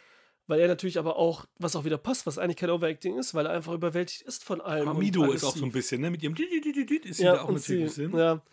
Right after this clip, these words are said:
Speaker 1: sie ist schon so, die ist, aber das ist halt dieses Teenige, weil die ist ja auch erst achtzehn, Alter, ne?
Speaker 2: Mhm.
Speaker 1: Das ist ja so dieses Ding, ne? Da, deswegen können wir auch gleich so parallel zum Remake sagen, wieso die da, die natürlich anders gemacht haben oder zwanzig Jahre
Speaker 2: Mhm.
Speaker 1: gemacht haben, <laughs> ist auch klar. <laughs> Ähm,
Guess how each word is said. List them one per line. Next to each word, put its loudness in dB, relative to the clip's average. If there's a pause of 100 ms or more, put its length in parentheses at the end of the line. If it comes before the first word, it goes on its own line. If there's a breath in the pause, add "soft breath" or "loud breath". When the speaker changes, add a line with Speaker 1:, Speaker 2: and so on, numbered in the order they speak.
(260 soft breath)
Speaker 1:
sie -4
ist 0
schon 2
so, 4
die 0
ist, -4
aber 2
das -6
ist -6
halt -2
dieses -10
Teenige, -2
weil -4
die -4
ist -4
ja -2
auch -14
erst -12
achtzehn, -10
Alter, -12
ne? -12 (120)
Speaker 2:
Mhm. -2 (120)
Speaker 1:
Das -6
ist -2
ja 2
so 0 (260)
dieses -8
Ding, -2
ne? 0
Da, 2
deswegen -4
können -4
wir 2
auch -4
gleich -2
so -12
parallel -2
zum -2
Remake 2
sagen, -2
wieso -2
die -6
da, 0
die -6
natürlich -8
anders -8
gemacht -6
haben -4
oder -4
zwanzig -6
Jahre -4
Speaker 2:
Mhm. -8
Speaker 1:
gemacht -4
haben, -2
<laughs> -18
ist -6
auch -6
klar. -4
<laughs> 6 (920 loud breath)
Ähm, 6